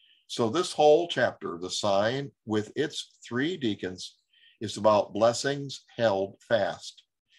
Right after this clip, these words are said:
For they've been won for the lesser and greater sheepfolds, which represent the multitudes of believers who have been bought by his death and now are safe.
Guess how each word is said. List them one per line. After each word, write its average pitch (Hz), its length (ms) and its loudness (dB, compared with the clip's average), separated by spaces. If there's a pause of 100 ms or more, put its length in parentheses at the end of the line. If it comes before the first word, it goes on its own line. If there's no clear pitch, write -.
(260)
For 110 180 -2
they've 117 300 0
been 107 240 -2
won 165 520 2 (160)
for 127 300 0
the 101 120 -4
lesser 139 560 -2
and 104 180 -8
greater 151 460 -2 (240)
sheepfolds, 90 1080 -4 (420)
which 110 320 0
represent 113 640 0
the 98 100 -4
multitudes 123 720 0
of 113 180 -2
believers 95 760 0 (280)
who 123 100 6
have 95 100 0
been 95 180 -2
bought 107 340 4 (320)
by 95 180 -6
his 143 220 -4
death 87 280 0 (500)
and 82 160 -8
now 90 480 0
are 85 180 -4
safe. - 580 -10